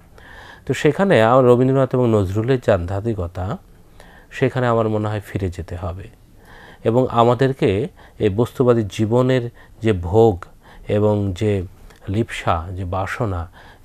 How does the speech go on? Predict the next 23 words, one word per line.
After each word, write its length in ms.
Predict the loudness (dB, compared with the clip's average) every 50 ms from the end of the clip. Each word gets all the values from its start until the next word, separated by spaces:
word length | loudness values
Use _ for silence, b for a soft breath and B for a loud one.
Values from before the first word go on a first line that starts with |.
| b b
এবং 280 | -6 -2 0 0 0 0
আমাদেরকে 520 | 2 0 0 2 2 0 -2 -4 -8 -6
যে 140 | -4 -4 -4 -4
জন্তু 440 | -4 -2 -2 0 0 -2 -4 -6 -8
কিংবা 300 | -6 -4 -6 -4 -4 -4
প্রাণীতে 560 | -4 -2 0 0 2 2 0 0 0 0 0
পর্যবসিত 640 | 0 2 0 -2 -2 -2 -6 -6 -6 -10 -10 -8 -8
করছে, 480 | -8 -6 -8 -10 -10 -10 -12 -12 -12 -12 B B B B B B B B _
প্রাণী 240 | 0 0 0 0 -2
সর্বস্ব 540 | -2 0 0 0 2 0 -4 -2 0 -2 0
করে 240 | 0 0 -2 -2
তুলছে, 400 | -2 -4 -6 -6 -6 -8 -8 -8
এখান 360 | -8 -6 -6 -6 -6 -4 -6 -6
থেকে 200 | -6 -6 -6 -6
আমাদের 220 | -4 -4 -4 -4
বেরিয়ে 320 | -2 -2 -2 0 0 0
আসতে 280 | -2 -2 -4 -6 -6 -6
হলে 260 | -4 -4 -4 -6 -8 -10 B B B B B B
আমাদেরকে 360 | -4 -2 -2 0 -2 0 0 0
অবশ্যই 500 | 0 0 0 -4 -4 -2 -2 -2 -2 -4 b b b b b b b -2
অধ্যাত্ম 500 | -2 -2 -2 -4 -4 -6 -4 -2 -4 -4
চেতনা 440 | -4 -4 -4 -4 -4 -6 -6 -6
সম্পন্ন 580 | -8 -6 -6 -6 -6 -4 -6 -6 -6 -6 -6 -8